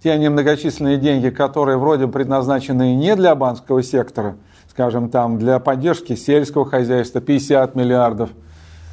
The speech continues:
а, там для, э, поддержки регионов, на память не помню, по-моему, сто тридцать миллиардов, э, для поддержки некоторых системообразующих предприятий реального сектора экономики. Но тут, э, громогласно было заявлено, что аж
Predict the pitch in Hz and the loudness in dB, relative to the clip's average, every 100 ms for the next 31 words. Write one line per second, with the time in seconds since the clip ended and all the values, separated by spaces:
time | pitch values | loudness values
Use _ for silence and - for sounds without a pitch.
0 | - - 120 120 120 123 127 117 127 131 | -18 -4 0 2 0 0 -2 0 2 4
1 | 131 139 135 127 123 139 139 170 - 151 | 2 -2 -4 -2 0 0 0 -2 0 -2
2 | 143 123 131 135 131 127 127 - _ _ | 0 0 2 2 0 -2 -6 -16 _ _
3 | _ - 113 143 127 123 131 123 180 151 | _ -8 -4 -2 -2 -2 -2 -2 -2 -2
4 | 101 123 117 - 139 139 139 139 127 120 | -2 -2 -2 -2 -2 0 -2 -2 -4 -2
5 | 120 113 110 110 - _ _ _ _ _ | 0 -2 -2 -8 -10 _ _ _ _ _
6 | _ 131 131 123 127 156 151 147 139 175 | _ -2 0 0 2 0 2 0 2 -2
7 | - 139 131 127 151 156 139 123 147 139 | 0 2 2 2 0 -2 -2 -2 -2 -2
8 | 165 147 135 131 131 151 135 147 143 131 | 0 0 2 2 0 0 -2 -2 -4 -2
9 | 143 147 151 151 151 139 135 135 135 131 | 0 0 0 2 4 4 2 -2 -2 -2
10 | 131 123 123 127 120 117 113 110 - 113 | -2 -4 -2 -2 -2 -2 -4 -6 -6 -4
11 | 120 120 123 120 123 _ _ - 120 113 | -2 -2 -2 -4 -6 _ _ -6 -4 0
12 | 123 127 120 127 120 - 117 117 120 107 | 0 0 2 2 2 -2 -4 -2 0 0
13 | 120 135 143 127 - 117 113 | 0 0 0 -2 -4 -4 -4